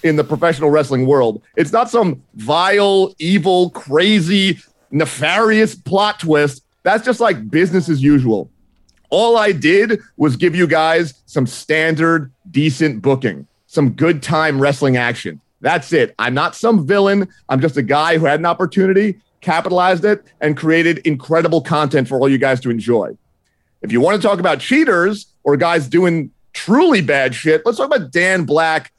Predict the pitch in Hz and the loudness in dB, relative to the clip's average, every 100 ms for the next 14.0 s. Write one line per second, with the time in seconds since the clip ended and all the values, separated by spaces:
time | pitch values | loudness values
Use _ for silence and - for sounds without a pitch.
0 | _ - - - 208 220 208 190 175 160 | _ -20 -20 -8 0 2 4 4 2 2
1 | 170 165 151 160 160 151 143 127 _ - | 2 2 2 0 2 4 2 -2 _ -6
2 | 135 170 175 180 - 180 175 156 143 160 | -2 0 0 -4 -4 -2 0 0 0 0
3 | 156 139 151 131 143 143 143 147 135 147 | 0 0 -2 -2 -4 0 2 0 0 -2
4 | 127 113 - _ 156 170 185 - 190 143 | -2 -4 -12 _ -2 0 0 0 -2 0
5 | 202 349 - 214 156 151 156 - - 165 | 0 0 0 0 2 2 2 -2 -2 0
6 | 170 117 139 180 190 185 131 165 190 160 | 0 0 0 2 4 2 -2 -4 0 0
7 | 147 - _ - 156 131 156 165 156 147 | -2 -4 _ -4 -2 0 -2 0 0 0
8 | 127 117 - 226 160 147 165 _ - 127 | 0 -4 -2 0 2 0 -6 _ -4 -2
9 | - 180 233 175 139 135 147 - _ - | 0 -2 0 2 2 2 -2 -10 _ -4
10 | 143 131 - 202 233 196 135 160 151 143 | -2 -2 0 0 0 -2 -4 -2 0 0
11 | 156 156 151 139 123 120 127 127 120 95 | 0 2 2 2 0 -2 -2 -2 -4 -4
12 | - _ 156 208 185 247 269 269 202 143 | -10 _ -2 -2 0 -2 -2 0 -2 -2
13 | 147 165 185 165 131 143 143 117 104 120 | -2 0 0 0 -2 0 0 0 -2 -4